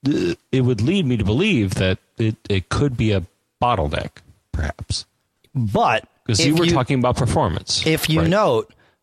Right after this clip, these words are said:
Speaker 2: if the Drobo is connected via Firewire and only doing a maximum of
Speaker 1: Mm.
Speaker 2: eighteen, uh, sorry, a hundred and eighty megabits,
Speaker 1: Mm.
Speaker 2: we're not even getting close to the speed of U S B two,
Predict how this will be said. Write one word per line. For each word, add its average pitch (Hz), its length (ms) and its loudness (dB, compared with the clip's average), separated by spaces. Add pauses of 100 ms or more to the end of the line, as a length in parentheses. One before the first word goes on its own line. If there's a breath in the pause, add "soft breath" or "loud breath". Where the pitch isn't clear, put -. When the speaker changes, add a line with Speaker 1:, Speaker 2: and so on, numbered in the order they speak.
(120)
Speaker 2:
if 135 280 -2
the 139 160 0
Drobo 175 320 0
is 160 100 0
connected 156 520 0
via 123 260 0
Firewire 127 840 0
and 120 200 0
only 135 300 0
doing 123 520 0 (160)
a 113 80 0
maximum 113 1160 0 (220)
of 135 220 -2
Speaker 1:
Mm. 101 80 -4
Speaker 2:
eighteen, 147 880 0 (140)
uh, 127 200 -2 (240)
sorry, 117 440 0
a 123 60 0
hundred 160 400 0
and 131 180 0
eighty 160 460 0
megabits, 90 880 -2 (240 soft breath)
Speaker 1:
Mm. 92 320 -8 (180)
Speaker 2:
we're 156 180 0
not 226 180 0
even 143 200 2
getting 131 260 -2
close 143 640 0
to - 80 -4
the 98 100 -2
speed 117 300 -2
of 98 100 0
U 107 180 0
S 98 100 -2
B 95 180 -4
two, 92 500 0